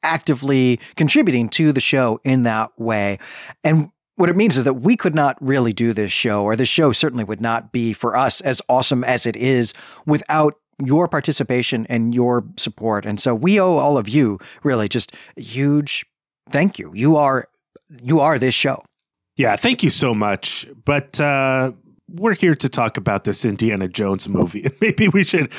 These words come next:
Speaker 2: talk about how we're gonna talk about it. This is, this is gonna be a bit of a lighter episode, not as deep as a lot of the stuff we do. But Glenn, I'll let you talk about what our, what our plan is for talking about this episode.
Speaker 1: Right. We're gonna take a, a tack here where we're just gonna do a kind of genre examination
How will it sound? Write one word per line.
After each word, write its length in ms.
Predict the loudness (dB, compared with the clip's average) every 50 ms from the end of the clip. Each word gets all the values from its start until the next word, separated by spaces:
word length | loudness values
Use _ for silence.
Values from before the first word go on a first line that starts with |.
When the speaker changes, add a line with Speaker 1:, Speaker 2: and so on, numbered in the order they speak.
| -14 -12 -8 -4
Speaker 2:
talk 220 | -2 0 0 0 2
about 200 | 2 2 2 2
how 160 | 2 2 4
we're 120 | 4 4
gonna 160 | 4 2 2 2
talk 260 | 2 0 0 0 0
about 260 | -2 0 0 0 0
it. 140 | 0 0 2
This 160 | 0 2 2
is, 160 | 0 0 -2
this 180 | -2 -2 -2 -2
is 100 | 0 2
gonna 180 | 2 2 4
be 80 | 4 4
a 80 | 2 2
bit 120 | 2 0
of 80 | 0 0
a 60 | 0
lighter 340 | 0 0 0 2 2 2 0
episode, 540 | 0 -2 -2 -4 -2 0 0 2 2 2
not 160 | 0 0 0 -2
as 160 | -2 -4 -6
deep 260 | -6 -6 -6 -2 -2
as 140 | -2 -2 0
a 60 | 0
lot 180 | 0 0 0 0
of 60 | -2
the 40 | -6
stuff 300 | -6 -4 -4 -4 -4 -4
we 80 | -8
do. 200 | -4 -2 -2 0
But 280 | 0 0 -2 -2 -4 -8 -14 -20 -20 -20 -6 -2
Glenn, 180 | 0 0 2
I'll 80 | 2 2
let 120 | 2 2
you 100 | 2 2
talk 240 | 0 0 -2 -2 -2
about 220 | -2 -2 -2 0 0
what 120 | 0 0
our, 180 | 2 0 0 0
what 140 | 0 -2
our 100 | -2 -2
plan 360 | -4 -2 -2 -2 0 0 0 -2
is 160 | -2 -4 -4
for 100 | -6 -8
talking 380 | -4 -2 -4 -2 -2 -4 -6
about 220 | -4 -2 -2 -4 -4
this 200 | -6 -8 -6 -6
episode. 380 | -6 -6 -6 -8 -10 -12 -14 -18 _ _ _ _ _ _ -2
Speaker 1:
Right. 360 | 0 2 2 2 2 0 -4
We're 440 | -4 -6 -6 -2 -2 0 2 2 4
gonna 140 | 4 2 2
take 300 | 2 2 0 0 0 -2 -2
a, 60 | -2
a 180 | -2 0 -2 -2
tack 320 | 0 0 0 0 -2 0
here 100 | 0 0
where 140 | 0 2 2
we're 80 | 0 0
just 180 | 0 0 0
gonna 260 | 2 2 2 2 0 -2 -4 -10 _
do 240 | -10 -2 2 2 2
a 40 | 2
kind 200 | 2 0 -2 -2
of 80 | -2 -2
genre 540 | -4 -2 0 0 0 2 2 2 0 0
examination 1000 | 0 -2 -2 -2 0 0 0 0 0 -2 -2 -2 -2 -2 -2 -2 0 0 -2 -2